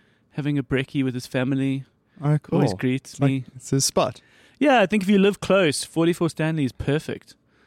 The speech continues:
Speaker 1: You know, it's a
Speaker 2: Mm.
Speaker 1: perfect place to spend your time. I mean, it's so good for your, for your soul.
Speaker 2: Yeah.
Speaker 1: <laughs>
Speaker 2: It's like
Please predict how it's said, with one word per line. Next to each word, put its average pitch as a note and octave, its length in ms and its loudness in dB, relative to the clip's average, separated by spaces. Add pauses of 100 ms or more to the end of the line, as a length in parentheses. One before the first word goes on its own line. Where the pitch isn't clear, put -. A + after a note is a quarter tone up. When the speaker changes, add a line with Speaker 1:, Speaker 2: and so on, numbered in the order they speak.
(400)
Speaker 1:
You - 80 -4
know, A2 180 4
it's G#2+ 100 2
a A2 40 2
Speaker 2:
Mm. G#2+ 80 -2
Speaker 1:
perfect - 420 -8 (300)
place A#2 260 -8
to - 100 -20
spend A#2 280 -8
your A2 80 -6
time. G#2+ 280 -8
I - 40 -10
mean, A#2 180 -8
it's A#2+ 120 -14
so D3 200 -10
good A#2+ 140 -10
for - 120 -6
your, A2 260 -6 (540)
for - 160 0
your E3 120 4
soul. D#3 520 4 (200)
Speaker 2:
Yeah. C3+ 320 4 (100)
Speaker 1:
<laughs> - 180 -2
Speaker 2:
It's - 260 0
like C#3+ 220 2